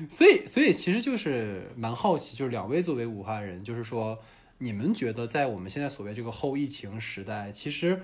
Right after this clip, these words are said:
好像身体的这种，呃，威胁少了，但是心理的威胁变多了。这个其实是我特别想跟二位去聊，因为二位其实是真的在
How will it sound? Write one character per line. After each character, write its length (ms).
好 260
像 300
身 340
体 440
的 160
这 180
种， 240
呃， 140
威 240
胁 420
少 420
了， 180
但 120
是 140
心 300
理 120
的 100
威 180
胁 220
变 180
多 220
了。 80
这 100
个 120
其 160
实 80
是 100
我 240
特 160
别 100
想 160
跟 100
二 140
位 80
去 140
聊， 100
因 80
为 60
二 160
位 100
其 160
实 80
是 140
真 220
的 80
在 200